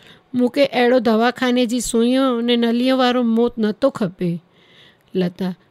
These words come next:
ٻائي، سمهي رهيا ڪرو، ٿوري وار رهيني. گنگا ڀيڻ: لتا، ڪنهنجو فون هو؟ لتا: ڊاڪٽر صاحب جو. ٽي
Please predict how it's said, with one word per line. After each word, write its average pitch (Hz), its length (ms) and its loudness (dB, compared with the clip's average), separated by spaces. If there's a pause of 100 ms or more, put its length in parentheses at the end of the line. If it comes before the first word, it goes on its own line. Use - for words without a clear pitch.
(120)
ٻائي، 220 240 0
سمهي 185 380 2
رهيا 247 220 2
ڪرو، 320 220 4 (840)
ٿوري 202 260 0
وار 196 180 0
رهيني. 180 340 0 (1200)
گنگا 208 380 2
ڀيڻ: 175 160 0 (560)
لتا، 214 320 2 (360)
ڪنهنجو 277 420 4
فون 277 240 4
هو؟ 262 160 4 (720)
لتا: 196 320 -2 (520)
ڊاڪٽر 220 420 0
صاحب 190 260 2
جو. 185 140 0 (420)
ٽي 196 120 2